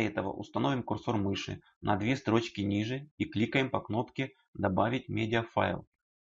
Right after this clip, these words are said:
Далее кликаем «Создать галерею» и выбираем фото уже загруженных изображений на сайт.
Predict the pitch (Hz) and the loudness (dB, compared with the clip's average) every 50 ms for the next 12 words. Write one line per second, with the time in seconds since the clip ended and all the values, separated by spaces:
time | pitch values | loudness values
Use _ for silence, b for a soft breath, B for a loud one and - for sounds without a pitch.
0 | _ _ _ _ _ - - - 107 110 104 98 101 101 - - 110 120 117 - | _ _ _ _ _ -6 0 2 4 4 4 4 0 -4 -4 -4 -4 -4 -2 0
1 | 110 98 92 - - 98 92 101 101 95 98 104 95 90 101 - 113 131 147 160 | 0 0 0 0 -2 -2 2 2 2 2 2 0 0 0 2 2 2 2 2 0
2 | 160 160 B B B - - 113 107 110 98 107 107 107 101 101 98 - - 120 | -2 -4 B B B -2 0 4 4 4 6 6 4 4 4 2 0 -2 0 0
3 | 147 156 151 165 - - - 107 98 110 127 127 120 110 98 - 104 117 120 131 | 0 2 2 0 0 0 0 0 2 2 2 2 2 2 2 4 2 2 2 2
4 | 117 117 117 - - 101 101 98 95 95 98 98 101 110 113 110 107 104 104 - | 0 0 -2 -2 -4 0 0 2 2 2 0 0 0 0 0 0 0 -2 -4 -4
5 | - - 98 95 - - | -4 -4 -2 -2 -4 -8